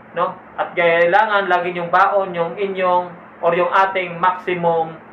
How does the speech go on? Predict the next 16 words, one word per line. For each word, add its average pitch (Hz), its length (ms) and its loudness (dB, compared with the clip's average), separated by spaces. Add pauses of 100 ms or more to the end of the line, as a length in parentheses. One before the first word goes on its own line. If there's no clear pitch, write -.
(360)
tolerance. 160 560 0
Yun 170 240 -6
yung - 40 -4
wag 170 120 0
na 170 160 2
wag 160 160 0
ninyong 160 200 -6
kakalimutan 151 680 -2
kasi 143 240 -8
mahalaga 143 480 0
po 151 80 -6
yan. 143 240 -2 (480)
Marami 180 400 0
pong 185 200 -4
mga 180 200 0
gwardiya 185 400 2